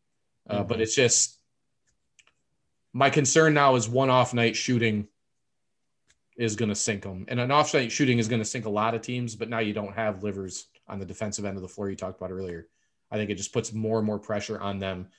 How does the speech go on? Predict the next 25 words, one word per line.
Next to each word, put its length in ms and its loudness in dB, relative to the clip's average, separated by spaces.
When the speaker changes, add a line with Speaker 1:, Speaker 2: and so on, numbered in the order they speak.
Speaker 1:
to 140 -2
consistently 800 0
shoot 240 -2
the 80 -2
ball 180 -2
well 160 -2
from 180 -12
the 80 -10
perimeter. 460 -10
And 100 -8
I 120 -6
don't 160 -8
know 80 -6
if 100 -8
they've 180 -6
shown, 480 -6
you 80 -8
know, 140 -6
that, 160 -8
that 160 -8
they 80 -2
can 160 -10
do 180 -8
that, 340 -6
um, 400 -14